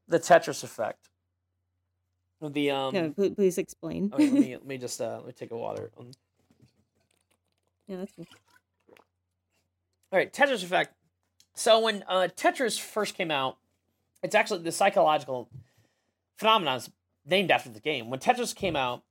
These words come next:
Speaker 1: it's basically, you know, a game of stacking blocks until they disappear. Well, people have noticed after playing Tetris for a while, they got really good at, like, packing a car, you know, for, like, a road trip or,
Speaker 2: Mm-hmm.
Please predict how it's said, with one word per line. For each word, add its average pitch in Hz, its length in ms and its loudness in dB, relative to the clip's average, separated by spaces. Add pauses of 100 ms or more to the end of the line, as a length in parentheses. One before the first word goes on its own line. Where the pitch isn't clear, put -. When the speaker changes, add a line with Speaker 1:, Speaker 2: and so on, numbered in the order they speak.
(100)
Speaker 1:
it's 139 120 -14
basically, 175 440 -2
you 160 80 -4
know, 131 240 -4
a 139 80 -10
game 147 360 -2
of 123 200 -2
stacking 147 440 -4
blocks 120 400 -4
until 120 240 -8
they 113 100 -8
disappear. 104 580 -12
Well, 135 340 2
people 196 260 -8
have 165 120 -12
noticed 262 360 2
after 143 280 -10
playing 202 400 -8
Tetris 160 360 -8
for 131 140 -10
a 120 40 -8
while, 139 500 -4 (580)
they 208 80 -8
got 277 240 4 (140)
really 285 240 2
good 226 320 0
at, 214 100 -6
like, 175 220 -4 (260)
packing 180 420 -6
a 151 60 -6
car, 117 800 -10
you 143 100 -8
know, 131 200 0
for, 147 140 -10
like, 131 140 -4
a 123 40 -14
road 123 320 -6
trip - 260 -6
or, 214 60 4
Speaker 2:
Mm-hmm. 208 320 4